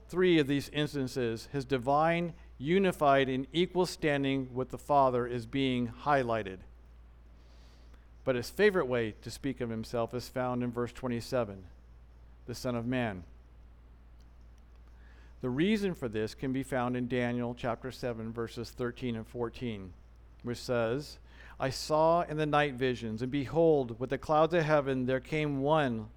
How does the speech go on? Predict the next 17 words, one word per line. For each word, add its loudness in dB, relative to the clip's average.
like 0
the -4
Son -2
of 0
Man. -2
And 0
he 2
came 2
to 0
the 0
Ancient 0
of 0
Days, 2
and -2
was 0
presented 0
himself, 0